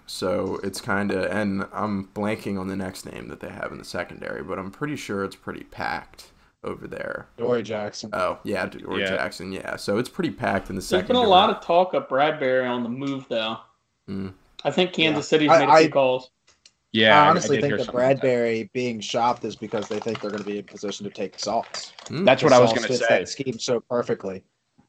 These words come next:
Speaker 3: And, and if Sauce does drop to five here, this is a spot that I would probably take Charles Cross, because I'd assume Icky's off the board, and I am, I would assume that Evan Neal's off the board by this point.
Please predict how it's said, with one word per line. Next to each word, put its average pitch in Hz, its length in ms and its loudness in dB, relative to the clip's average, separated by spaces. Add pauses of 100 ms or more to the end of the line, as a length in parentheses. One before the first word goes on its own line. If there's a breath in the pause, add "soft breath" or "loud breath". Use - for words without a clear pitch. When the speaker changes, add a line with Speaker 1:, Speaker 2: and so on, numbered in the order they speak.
(480)
Speaker 3:
And, 156 380 6
and 160 140 6
if 165 120 4
Sauce 185 320 6 (120)
does 127 260 8
drop 120 320 4
to 123 80 -6
five 107 320 2
here, 143 300 0 (420)
this 123 300 4
is 127 100 4
a 120 80 6
spot 110 320 6
that 110 80 4
I 104 80 6
would 98 140 2
probably 107 260 4
take 95 260 -6
Charles 92 340 -2
Cross, - 600 -8
because 110 240 0
I'd 113 140 8
assume 139 360 4 (120)
Icky's 127 320 4
off 117 240 4
the 113 60 -4
board, 107 420 0 (340)
and 110 100 4
I 101 100 4
am, 101 220 0
I 95 80 2
would 98 140 0
assume 117 520 0
that 104 120 2
Evan 98 220 -2
Neal's 95 260 -4
off - 220 -6
the 92 60 -14
board 90 200 -10
by 85 140 -8
this - 160 -14
point. - 240 -18